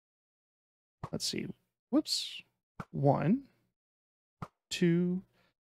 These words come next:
three, four, five,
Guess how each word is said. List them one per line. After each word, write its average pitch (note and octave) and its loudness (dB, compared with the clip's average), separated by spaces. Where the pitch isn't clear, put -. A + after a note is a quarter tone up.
three, A#3+ 4
four, F#3 6
five, A3 0